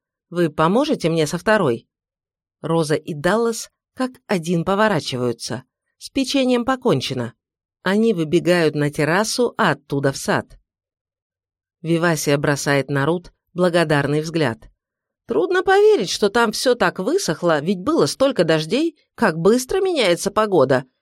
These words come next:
тараторит Рут, следуя за детьми. За дверью она берет в руки принадлежавшую Кей старую металлическую лейку, которую Вивасия не видела много лет. Она удивляется – где Рут ее откопала.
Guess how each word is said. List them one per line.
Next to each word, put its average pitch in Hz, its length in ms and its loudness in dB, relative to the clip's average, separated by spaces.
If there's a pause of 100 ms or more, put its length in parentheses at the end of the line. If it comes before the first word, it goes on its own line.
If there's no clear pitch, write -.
(140)
тараторит 156 560 0
Рут, 233 260 -2 (180)
следуя 160 600 2
за 160 160 0
детьми. 170 520 -4 (720)
За 156 200 0
дверью 170 400 2
она 143 220 0
берет 151 320 0
в 151 60 -2
руки 190 260 -2
принадлежавшую 156 960 -2
Кей 214 220 -2
старую 220 460 0
металлическую 147 760 -2
лейку, 165 500 -4 (360)
которую 156 440 2
Вивасия 165 480 -2
не 151 160 0
видела 160 320 0
много 165 320 0
лет. 190 340 -2 (460)
Она 139 300 2
удивляется – 147 800 -2 (400)
где 165 260 0
Рут 180 220 -4
ее 208 280 2
откопала. 220 680 -2